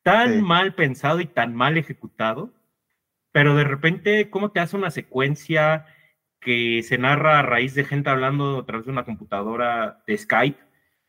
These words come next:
Speaker 1: Y, o sea, se, gran parte de estas tomas es hacia la computadora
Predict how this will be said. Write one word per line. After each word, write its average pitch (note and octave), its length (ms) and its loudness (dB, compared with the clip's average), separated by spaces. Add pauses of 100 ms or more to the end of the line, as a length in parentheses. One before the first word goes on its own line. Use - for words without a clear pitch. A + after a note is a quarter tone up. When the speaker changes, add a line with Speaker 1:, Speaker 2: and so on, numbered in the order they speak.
(140)
Speaker 1:
Y, A2+ 120 -2
o A2 60 -2
sea, A2+ 140 -4
se, A2+ 240 -4 (420)
gran C3+ 200 2
parte E3 200 2
de D#3+ 40 6
estas D3+ 220 -2
tomas D3+ 300 0
es C3+ 160 -4
hacia C3 200 -2
la A2 100 -2
computadora A2+ 800 -4